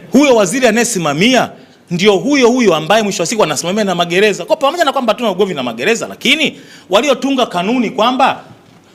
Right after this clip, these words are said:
wakili anapowasiliana na mteja wake awe within eyesight, wao anaona ili asimpe labda nini au nini, lakini out of earshot, yani kwamba aone lakini asisikilize. Na kanuni hiyo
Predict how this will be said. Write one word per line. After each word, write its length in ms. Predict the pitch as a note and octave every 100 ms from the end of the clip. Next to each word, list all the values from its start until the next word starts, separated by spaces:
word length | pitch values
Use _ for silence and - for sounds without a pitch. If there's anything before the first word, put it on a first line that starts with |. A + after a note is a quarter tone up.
| -
wakili 680 | F#3 G#3 G#3 - C#4+ D4 B3
anapowasiliana 500 | G#3+ A#3+ G3 A#3 F#3+
na 60 |
mteja 300 | D3 D#3+ D#3+
wake 380 | G3+ A#3+ A#3+ D3 - - -
awe 240 | C#4 C4+
within 600 | A3+ G#3 F3+ A3 C#4 C4 - - C4
eyesight, 560 | C4+ A3 - E3+ C3+ - D3
wao 300 | B3 C4+ A#3+
anaona 500 | F#3+ F#3+ G3 B3 G#3
ili 140 | A3+
asimpe 500 | A3 - F#3 A3+ A3
labda 580 | G#3 F#3+ E3 C#3+ A#2+ A2+ A2+ G#2+
nini 340 | A#2 A#3+ A3+
au 160 | A3 G#3
nini, 260 | G3+ A#3 A#3
lakini 420 | A3 C#4+ C#4+ C4+ C4+ B3+
out 160 | C4+ B3+
of 180 | A3 -
earshot, 440 | C4 C4+ - - G3
yani 120 | C4+ C4+
kwamba 320 | C4+ C4 B3 - -
aone 540 | G#3 G#3+ A3+ C#4+ B3+ F#3
lakini 300 | F3 C4+ A#3+
asisikilize. 760 | - - - D3+ D3+ C3 G#2+ - - - - -
Na 140 | A3+ B3+
kanuni 400 | A#3+ G#3 G3 F3+
hiyo 440 | G#3+ D4 D4+ G3+